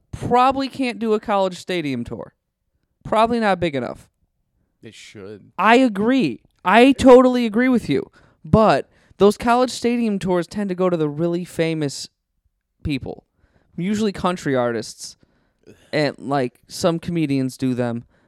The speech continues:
Speaker 1: But, like, like, rock, like, like, I guess the only rock, ba-, like, the, like, Foo Fighters,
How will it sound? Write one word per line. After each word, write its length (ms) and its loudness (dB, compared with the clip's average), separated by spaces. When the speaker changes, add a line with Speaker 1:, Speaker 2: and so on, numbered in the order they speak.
Speaker 1:
But, 180 0
like, 360 -8
like, 200 -2
rock, 600 4
like, 320 -2
like, 200 -2
I 60 2
guess 220 0
the 160 -2
only 280 0
rock, 460 0
ba-, 180 2
like, 180 -4
the, 120 0
like, 220 -2
Foo 320 -2
Fighters, 800 0